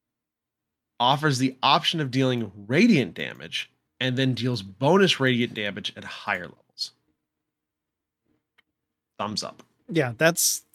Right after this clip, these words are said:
Speaker 2: kind of more fitting with what I would assume that spell would do.
Speaker 1: Yeah. More fitting, more interesting. Like, uh,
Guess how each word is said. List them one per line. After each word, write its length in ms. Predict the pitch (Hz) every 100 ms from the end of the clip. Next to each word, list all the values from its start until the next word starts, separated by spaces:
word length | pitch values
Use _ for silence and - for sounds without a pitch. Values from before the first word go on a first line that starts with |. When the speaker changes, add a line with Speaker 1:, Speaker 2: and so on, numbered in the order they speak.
| -
Speaker 2:
kind 300 | 156 175 226
of 80 | 240
more 180 | 233 226
fitting 340 | 196 247 220
with 140 | 165 156
what 160 | 185
I 100 | 185
would 160 | 180 165
assume 380 | 143 - 175 156
that 200 | 147 123
spell 260 | - 131
would 140 | 123 113
do. 220 | 98 76 _ _ _ _ _ _ _ _ -
Speaker 1:
Yeah. 120 | - - _ _ _ _ _ _ _ _ _ _ _ _ _ _ 113
More 240 | 143 202
fitting, 500 | 196 147 147 135 131 - _ _ _ _ _ _ 110
more 540 | 135 160 160 151 131 - _ _ _
interesting. 760 | 120 - 120 - - 87 80 - _ _ _ _ _ _ _ -
Like, 320 | 117 107 98 - _ _ _ _ _ _ _ _ _ _ _ _
uh, 340 | 110 107 98